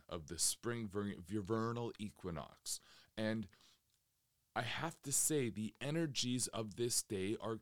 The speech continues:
quite significantly different. If I recall from my past experiences,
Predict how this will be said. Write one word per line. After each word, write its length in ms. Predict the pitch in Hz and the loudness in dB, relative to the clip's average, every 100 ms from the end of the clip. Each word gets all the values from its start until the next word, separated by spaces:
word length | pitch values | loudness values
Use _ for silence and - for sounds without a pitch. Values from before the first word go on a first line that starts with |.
| - | -8
quite 500 | - - 110 131 139 _ | -12 -6 0 0 0 _
significantly 1160 | - - 123 113 107 104 - 107 - 95 107 110 - | -2 0 -2 0 2 2 0 -4 -4 -6 -4 -4 0
different. 640 | 156 - 104 76 - - - _ _ _ _ _ _ _ _ _ _ _ _ _ _ _ _ _ _ _ _ _ _ - | -2 -2 -6 -6 -10 -14 -14 _ _ _ _ _ _ _ _ _ _ _ _ _ _ _ _ _ _ _ _ _ _ -10
If 140 | - | -4
I 60 | 98 | -2
recall 920 | 95 107 - - 147 139 113 101 - | 0 0 -2 2 4 4 4 0 -4
from 220 | - 113 | -8 0
my 120 | 107 98 | 2 2
past 480 | - 104 104 - | 0 -2 -2 -2
experiences, 1080 | 104 - - 135 127 107 - 90 80 76 - | -4 -4 -2 -2 -2 -2 -2 -2 -2 -2 -4